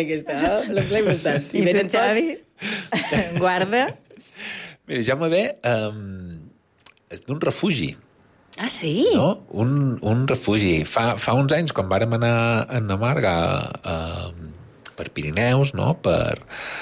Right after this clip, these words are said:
Speaker 3: eh, per lo que era la ruta de carros de foc, sense fer la Corrensos,
Speaker 1: <laughs>
Speaker 3: ehm, clar, me va, me va cridar molt l'atenció perquè hi havia refugis guardats i refugis sense guarda.
Speaker 1: Ah.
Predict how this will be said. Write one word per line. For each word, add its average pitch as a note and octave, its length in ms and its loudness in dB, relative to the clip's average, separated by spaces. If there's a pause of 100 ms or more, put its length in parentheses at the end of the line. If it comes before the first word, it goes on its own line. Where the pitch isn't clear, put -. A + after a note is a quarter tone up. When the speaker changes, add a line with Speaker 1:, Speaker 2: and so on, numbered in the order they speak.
(360)
Speaker 3:
eh, E2+ 460 -8
per - 200 -6
lo - 100 -2
que - 120 -2
era D#2+ 100 2
la F2+ 120 2
ruta E2 300 2
de D2+ 100 2
carros E2 280 0
de E2 80 0
foc, - 380 0
sense - 320 -4
fer - 160 -4
la D2 80 0
Corrensos, G2 680 0 (260)
Speaker 1:
<laughs> - 200 -6
Speaker 3:
ehm, D#3+ 960 0 (400)
clar, A#2 240 2
me G2+ 100 2
va, G2 160 4
me F#2+ 140 -2
va G2+ 80 2
cridar C3 240 0
molt C3 180 0
l'atenció C3+ 380 0
perquè - 240 0
hi - 20 -4
havia A#2 220 2
refugis F#2 580 0 (240)
guardats G2 640 -2 (220)
i G#2+ 100 -8
refugis A2 460 -2
sense A2+ 260 -2
guarda. E2+ 460 0 (340)
Speaker 1:
Ah. B3+ 560 0